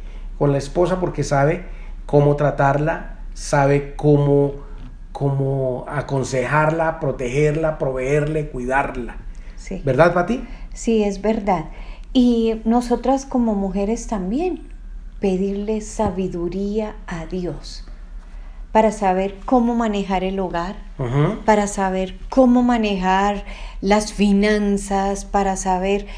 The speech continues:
Speaker 2: cómo manejar las situaciones que se presentan con nuestros hijos,
Speaker 1: Wow.
Speaker 2: con nuestra familia, ¿no? Necesitamos sabiduría en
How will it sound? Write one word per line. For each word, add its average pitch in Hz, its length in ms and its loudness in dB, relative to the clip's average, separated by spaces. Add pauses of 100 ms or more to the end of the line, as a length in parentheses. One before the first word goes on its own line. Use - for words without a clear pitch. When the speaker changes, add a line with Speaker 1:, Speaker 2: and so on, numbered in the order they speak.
(300)
Speaker 2:
cómo 226 260 4
manejar 190 500 0
las 214 200 -2
situaciones 208 760 -2
que 208 140 -4
se 185 140 -6
presentan 190 580 -6
con 190 220 -6
nuestros 160 480 -8
hijos, 165 640 -4
Speaker 1:
Wow. 117 80 -6
Speaker 2:
con 160 140 -4
nuestra 151 300 -6
familia, 202 800 -2 (520)
¿no? 208 320 -2
Necesitamos 233 920 0
sabiduría 208 840 -2 (120)
en 214 300 0